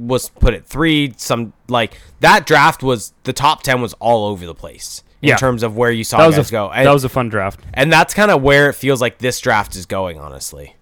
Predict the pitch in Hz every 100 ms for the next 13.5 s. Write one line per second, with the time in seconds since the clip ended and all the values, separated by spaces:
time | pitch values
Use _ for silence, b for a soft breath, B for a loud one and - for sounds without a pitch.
0 | _ _ _ _ _ _ - 120 107 -
1 | 143 143 143 139 151 139 131 120 123 120
2 | 135 120 117 - 120 113 110 110 110 -
3 | 117 110 110 - 113 101 95 101 110 _
4 | _ _ - 101 98 98 92 - _ _
5 | _ _ - - _ - 113 98 92 -
6 | _ _ _ - 180 - b b b -
7 | 143 151 143 139 120 - - 147 - 170
8 | 139 156 143 143 123 120 117 117 - -
9 | 135 117 110 98 101 98 98 98 95 b
10 | b - 170 180 165 165 147 143 123 -
11 | 226 233 233 185 165 170 202 147 127 -
12 | 101 82 80 131 - 208 - 190 208 -
13 | 170 - 123 120